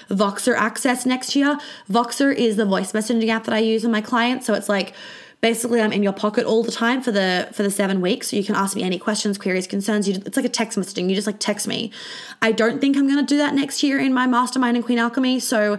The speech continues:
if you are, if you're wanting that, like, really, like, high touch point, I would recommend you do this year's one. But that's why, Jenny, for example, with my programs,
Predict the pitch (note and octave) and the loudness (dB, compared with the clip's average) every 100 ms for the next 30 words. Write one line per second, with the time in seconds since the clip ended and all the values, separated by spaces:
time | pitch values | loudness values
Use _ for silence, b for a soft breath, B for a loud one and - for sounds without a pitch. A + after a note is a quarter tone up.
0 | B B B _ _ G3+ G#3+ A3 - A3+ | B B B _ _ -4 0 0 2 2
1 | - G#3+ G3+ A3 G3 G#3 B3+ A#3 G#3+ F#3+ | 2 0 2 2 2 2 2 2 2 0
2 | F#3+ - _ _ G3+ F#3+ G3+ G3 G3 G3 | -4 -8 _ _ -4 0 0 2 2 2
3 | F#3 - - G3+ G3 G3+ G3 - C4 C4+ | 0 -2 0 2 2 0 -2 -2 -2 0
4 | G3 F#3+ F#3 F#3 F#3+ F3+ - - F2 - | 0 0 0 -2 -4 -2 -4 -4 -6 -8
5 | G#2+ G#3 B A3 A#3+ B3+ D4 D#4+ B3 A3 | -8 -10 B -4 0 2 2 2 2 0
6 | A3+ A#3 G#3 G#3 G3 F#3+ F#3+ G3+ G3+ G3 | 0 0 0 0 0 -2 0 0 0 0
7 | F#3 F3+ G3+ | 0 0 -2